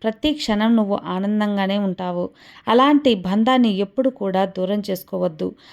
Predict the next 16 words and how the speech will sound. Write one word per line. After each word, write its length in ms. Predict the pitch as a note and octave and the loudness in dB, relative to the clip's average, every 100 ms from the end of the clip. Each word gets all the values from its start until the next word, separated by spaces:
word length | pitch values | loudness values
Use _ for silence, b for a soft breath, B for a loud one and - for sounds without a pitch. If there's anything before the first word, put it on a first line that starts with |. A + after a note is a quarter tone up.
| b | b
అలాగే 560 | F3+ F3 F#3+ G3 A3+ G#3 | -4 0 0 2 2 2
నిన్ను 480 | - A3 B3+ C#4 D4+ | 4 6 8 8 6
మోసం 440 | B3 A3+ A#3 C4 A#3+ | 6 4 4 2 4
చేశారని 680 | A3 A3 G#3 G3+ F#3+ G3 G#3+ | 2 2 0 2 2 0 2
నిన్ను 340 | A3+ C4+ D4 | 6 6 6
నమ్మిన 380 | B3+ A3 B3 B3+ | 6 4 4 4
వాళ్ళని 500 | A#3 A3 G#3+ G#3 F#3 | 4 4 2 2 2
నువ్వు 260 | F3+ F3+ | 0 0
మోసం 380 | G#3+ G#3 G#3 A#3+ A#3 | 0 -2 -2 -2 -2
చేసావనుకో, 800 | A3 A3 G#3 G3+ G3 G3 G3 G3+ B B B B - | -4 -2 -2 -2 -4 -2 0 -2 B B B B -2
అది 480 | A3 A#3 G#3+ A3+ - | 0 4 4 2 2
నువ్వు 580 | A3 A#3 G#3+ G#3+ F#3 F3+ _ _ _ _ - | 4 4 4 2 2 0 _ _ _ _ -18
క్షమించ-, 580 | - A#3 A#3 C#4+ C#4+ D4 | -2 2 6 6 6 2
క్షమించరాని 1200 | C#4+ - - - A3+ B3+ C4+ C4+ A3+ G#3+ A3+ A#3 | 0 -12 -16 -4 2 4 4 4 2 2 4 2
నేరం 420 | G#3 G3 G#3 A#3 A3+ | 2 2 2 0 -2
చేసినంత 800 | G3 G3+ G3 F#3+ F#3+ G3 F#3 | -4 -4 -4 -4 -4 -2 -2